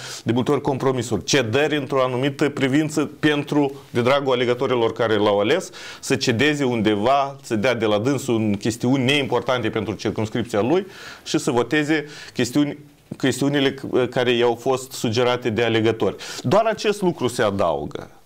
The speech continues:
care mi se pare esențial. Dar în rest, eu cred că deputații vor trebui să învețe meseria de deputat. De asta înseamnă să fii membru de partid, să fii membru a fracțiunii, să, să lucrezi într-o comisie, toate aceste lucruri se păstrează. Doar că ei vor trebui să învețe asta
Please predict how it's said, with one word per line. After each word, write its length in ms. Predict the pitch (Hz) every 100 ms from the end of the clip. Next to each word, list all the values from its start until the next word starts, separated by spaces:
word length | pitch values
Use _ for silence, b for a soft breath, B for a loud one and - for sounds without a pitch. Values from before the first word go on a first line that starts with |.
| B B B
care 280 | - 165 202
mi 120 | 170
se 140 | 147 139
pare 460 | 147 151 143 127 -
esențial. 800 | 139 127 - 127 123 113 85 - B B -
Dar 260 | 135 151
în 200 | 156 151
rest, 320 | 156 226 -
eu 100 | 190
cred 260 | 151 208 208
că 120 | -
deputații 560 | 127 117 113 185 208 -
vor 180 | 156 151
trebui 340 | 180 208 233
să 160 | - 151
învețe 340 | 127 185 202
meseria 440 | 180 - 180 214
de 140 | 220 196
deputat. 560 | 185 - - 180 -
De 180 | - 139
asta 220 | 139 151
înseamnă 340 | 139 151 135 110
să 100 | -
fii 120 | 180
membru 280 | 139 113 98
de 100 | 87
partid, 440 | - 87 170 180
să 140 | - 120
fii 160 | 165
membru 280 | 135 117 92
a 40 |
fracțiunii, 560 | 92 87 90 139 - 156
să, 240 | - 120
să 160 | 107 135
lucrezi 340 | 120 156 139
într-o 300 | 117 107 107 - B B B
comisie, 400 | - 120 208 -
toate 280 | - 185 170
aceste 300 | 151 165 165
lucruri 220 | 156 151
se 80 | -
păstrează. 420 | - - 139 117
Doar 200 | 113 180
că 120 | -
ei 60 | 180
vor 160 | 156 156
trebui 240 | 143 156
să 140 | 156
învețe 480 | 143 135 135 135 127 127 B B
asta 600 | 117 117 131 120 117